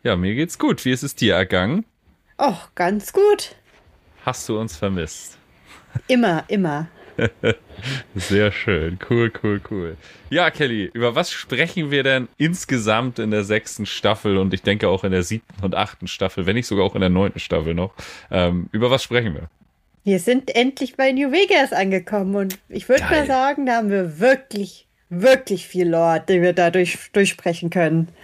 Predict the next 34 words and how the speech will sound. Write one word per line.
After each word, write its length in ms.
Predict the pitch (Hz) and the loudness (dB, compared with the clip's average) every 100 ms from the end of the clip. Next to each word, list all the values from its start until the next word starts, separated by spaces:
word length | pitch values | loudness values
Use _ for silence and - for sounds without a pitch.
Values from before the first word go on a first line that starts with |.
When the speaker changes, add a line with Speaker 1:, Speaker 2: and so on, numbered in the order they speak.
| - | -4
Speaker 1:
Auf 220 | 98 87 | 0 0
jeden 560 | - - 98 104 104 95 | -4 -2 2 4 2 -2
Fall. 380 | - 92 85 82 | -2 0 2 2
Und 120 | 82 | 0
ich 100 | - | -4
finde 220 | - 101 | 0 2
auch 160 | 95 92 - | 2 0 0
jetzt, 420 | 101 98 - - - - - _ | 0 0 -6 -14 -18 -20 -20 _
also 140 | 104 107 | -4 -2
ich 100 | 104 | 0
hab 140 | 110 | 0
New 200 | 117 110 | 0 0
Vegas 360 | 123 143 139 131 | 0 2 2 0
ist, 160 | 120 | -6
glaub 200 | - 107 | 0 0
ich, 100 | 101 | 0
das 220 | - 107 - | -2 -2 -2
Fallout, 380 | 113 113 107 98 | -2 0 0 0
was 160 | 92 | -4
ich 140 | 98 98 | -4 -4
am 140 | 90 - | -4 0
öftesten 580 | 123 123 - 117 - 95 | 0 0 -2 -4 -4 -4
durchgespielt 840 | 110 117 - 135 - 151 151 156 | -2 -2 -2 -4 -2 0 0 2
hab. 260 | 175 190 - _ - - - - _ _ _ _ | 0 0 -4 _ -20 -20 -20 -20 _ _ _ _
Aber 280 | 117 120 117 | -2 2 2
trotzdem 920 | - - 139 - - 156 156 156 156 - _ | 0 -2 -2 -2 -4 0 0 0 -4 -10 _
merke 380 | 110 117 139 - | 0 2 0 -2
ich 140 | 139 | -6
bei 120 | - 113 | -2 -2
Recherchen 640 | 104 - 113 120 147 156 | -4 -4 0 0 0 -6
zu 160 | 139 127 | -4 -2
so 160 | 107 | -2
Folgen, 460 | 101 - 113 139 143 | -4 0 0 2 -2
ich 280 | 120 - | -6 -10